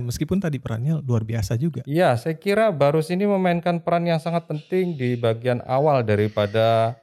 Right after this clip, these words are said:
Speaker 2: sejarah Nusantara. Tetapi kemudian karena ada begitu banyak peristiwa-peristiwa yang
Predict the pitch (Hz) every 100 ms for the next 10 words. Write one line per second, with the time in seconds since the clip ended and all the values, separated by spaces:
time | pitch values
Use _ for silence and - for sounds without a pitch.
0 | - 131 113 113 113 120 123 117 117 110
1 | 90 - _ _ _ _ - 117 131 135
2 | 180 175 160 139 110 104 110 165 120 117
3 | 120 117 110 101 120 120 208 208 165 151
4 | 175 170 - 175 - 175 170 165 160 165
5 | 147 165 156 151 151 147 147